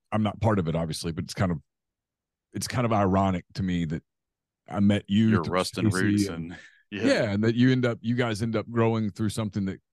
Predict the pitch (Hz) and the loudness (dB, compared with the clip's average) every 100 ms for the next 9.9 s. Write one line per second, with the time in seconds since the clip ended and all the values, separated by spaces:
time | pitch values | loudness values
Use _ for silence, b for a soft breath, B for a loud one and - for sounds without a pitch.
0 | - 95 - 101 104 90 98 95 95 87 | -10 -10 -2 4 4 4 0 0 0 0
1 | 92 98 - 80 80 80 - - 82 82 | 0 -4 -4 -4 -4 -6 -8 -8 -8 -6
2 | - 87 90 76 - 85 82 92 87 90 | 0 2 2 0 -4 -4 -2 -4 -2 -4
3 | 85 82 82 85 82 78 - 85 - - | -2 -2 0 0 0 -2 -4 -6 -6 -2
4 | 98 85 82 85 82 73 _ _ _ - | 0 2 2 0 -2 -6 _ _ _ -14
5 | 80 87 - - - _ _ - 104 85 | -6 -2 -2 -4 -12 _ _ -4 -2 -2
6 | 80 82 _ - 92 - _ _ _ _ | -4 -8 _ -6 -4 -4 _ _ _ _
7 | _ _ _ _ _ _ _ _ _ _ | _ _ _ _ _ _ _ _ _ _
8 | _ _ _ _ _ _ _ _ - 95 | _ _ _ _ _ _ _ _ -10 -6
9 | 101 107 80 76 82 92 - 131 147 | -4 -6 -8 -8 -10 -14 -4 -2 -2